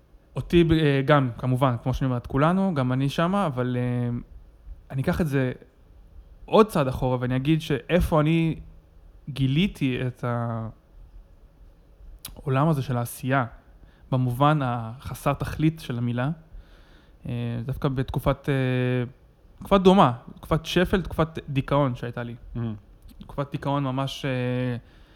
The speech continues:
Speaker 1: חזקה שהייתה, אני חושב שכולנו עוברים, אה, תקופות כאלה, אה, אני חושב שזה משהו שאנשים יכולים, אה, להזדהות איתו, בין אם הם, אה, הם חולים בקטע כרוני, לבין אם הם עברו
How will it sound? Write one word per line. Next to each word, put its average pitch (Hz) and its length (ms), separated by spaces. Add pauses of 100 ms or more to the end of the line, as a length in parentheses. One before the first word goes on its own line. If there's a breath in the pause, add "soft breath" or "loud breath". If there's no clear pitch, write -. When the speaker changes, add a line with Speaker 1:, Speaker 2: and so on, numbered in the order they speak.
(720 soft breath)
Speaker 1:
חזקה 131 340
שהייתה, 139 260
אני 170 80
חושב 151 260 (300)
שכולנו 135 360
עוברים, 135 400
אה, 123 80
תקופות - 400
כאלה, 170 240
אה, 160 340
אני 120 80
חושב 123 140
שזה 123 380
משהו 123 200
שאנשים 123 340
יכולים, 123 380
אה, 123 120
להזדהות 123 280
איתו, 123 320
בין 131 220
אם 131 100
הם, 120 180
אה, 117 320 (880)
הם 120 400 (720)
חולים 143 880 (160)
בקטע 131 360
כרוני, 156 640 (1700 soft breath)
לבין 135 280
אם 147 100
הם 139 160
עברו 135 640